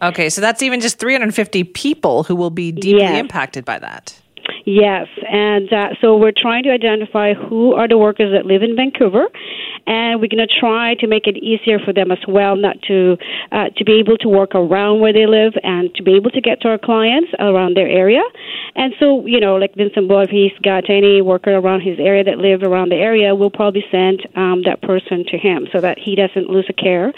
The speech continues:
Speaker 2: Um, and our workers be able to also work as well. Now, there will be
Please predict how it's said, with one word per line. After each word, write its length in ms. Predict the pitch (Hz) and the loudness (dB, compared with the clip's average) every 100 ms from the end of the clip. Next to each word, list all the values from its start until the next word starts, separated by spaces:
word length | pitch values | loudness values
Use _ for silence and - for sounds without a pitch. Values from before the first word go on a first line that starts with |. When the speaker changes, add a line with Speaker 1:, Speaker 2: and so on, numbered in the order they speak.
| - - - - | -12 -16 -14 -12
Speaker 2:
Um, 340 | - 220 220 214 | -6 -2 -2 -2
and 200 | 226 240 | -2 -2
our 80 | 240 | 0
workers 340 | 226 226 226 202 | 0 0 0 2
be 120 | 202 | 0
able 220 | 202 196 | 0 -2
to 100 | 196 | -2
also 300 | 185 180 185 | -2 -2 -2
work 380 | 160 156 151 - | 0 0 -2 -6
as 80 | 151 | -10
well. 220 | 143 110 - - - | -6 -6 -8 -16 -4
Now, 160 | 220 208 | 0 2
there 180 | 214 | 4
will 180 | 208 208 | 4 4
be 180 | 190 | 2